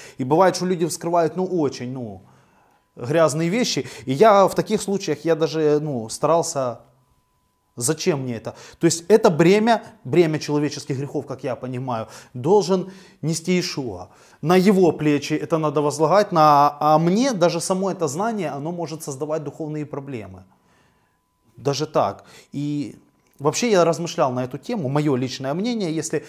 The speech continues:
я размышлял на эту тему, и у меня было такое понимание. Я начал исследовать Писание. Писание действительно говорит, что мы можем признаваться друг перед другом.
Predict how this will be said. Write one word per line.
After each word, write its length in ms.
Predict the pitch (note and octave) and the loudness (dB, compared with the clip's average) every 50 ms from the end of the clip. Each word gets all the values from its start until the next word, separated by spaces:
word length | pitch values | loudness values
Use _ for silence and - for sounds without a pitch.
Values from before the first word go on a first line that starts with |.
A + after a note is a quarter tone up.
| - - - | -12 -4 0
я 100 | C#3+ E3+ | 2 2
размышлял 420 | F#3+ F3 F#3 F#3+ F#3+ F#3+ F#3 D#3+ | 2 2 0 -2 0 2 2 2
на 100 | D#3 D#3 | 2 0
эту 140 | D3+ D3+ F3 | -2 -2 -6
тему, 480 | - - B3 B3 A3 G3 E3 D3+ D3+ - | -6 -4 -4 -2 -2 -2 -2 -4 -4 -6
и 400 | - E3 E3+ E3+ E3 D#3+ D3 - - - - - _ _ | -8 -8 -6 -6 -4 -6 -6 -8 -12 -18 -20 -20 _ _
у 60 | C#3+ | -4
меня 520 | D3+ F3+ G3+ A#3+ A#3+ A3+ G#3 F#3 F3 E3 D#3 | -2 0 2 2 4 4 4 4 2 0 0
было 800 | C#3+ C3+ F3 G3 F#3 F3+ F3 E3+ D#3+ D#3 D#3 D3+ C#3+ A#2 - - - _ _ _ _ _ _ _ _ _ _ _ - | 0 0 0 2 4 4 4 6 6 6 4 2 0 -4 -10 -20 -20 _ _ _ _ _ _ _ _ _ _ _ -4
такое 240 | D#3 - E3 D#3+ | 0 2 2 2
понимание. 360 | - D3+ D3 C#3+ C#3 C#3 D3+ E3+ | 2 2 0 -2 -2 -2 0 0
Я 40 | |
начал 240 | F#3 F#3 F#3 F#3 E3+ | -2 -2 -2 -2 -4
исследовать 440 | E3+ - - G3 F3+ E3+ E3 D#3 D#3+ | -2 -2 0 0 0 2 0 0 0
Писание. 420 | E3+ D#3 - G#3+ A#3+ A#3+ G3 C#3+ | -2 -4 -4 -2 -2 -4 -4 -6
Писание 360 | - D3+ - - F#3+ F3 D#3+ D3+ | -6 -4 -2 -2 -2 -2 -4 -6
действительно 460 | D3 D3+ - E3+ D#3+ - C#3+ C#3 B2+ | -8 -8 -8 -8 -6 -6 -6 -4 -4
говорит, 320 | C3 C#3+ C#3+ C#3+ C#3 B2+ | -4 -2 -2 -4 -4 -4
что 100 | - C#3+ | -6 -6
мы 120 | C#3 C#3+ D3 | -6 -6 -4
можем 240 | C#3+ C3 C3 C#3 | -4 -4 -6 -6
признаваться 460 | B2+ C3 C3+ B2+ D3 C#3+ C#3+ B2+ C#3+ C3+ | -8 -8 -8 -6 -4 -4 -4 -4 -4 -6
друг 200 | C#3 C#3+ B2 - | -6 -8 -8 -8
перед 220 | - B2+ C3 B2+ | -8 -8 -8 -6
другом. 380 | C3+ E3+ F#3+ E3 D3+ C3+ B2+ | -6 -6 -6 -6 -6 -8 -10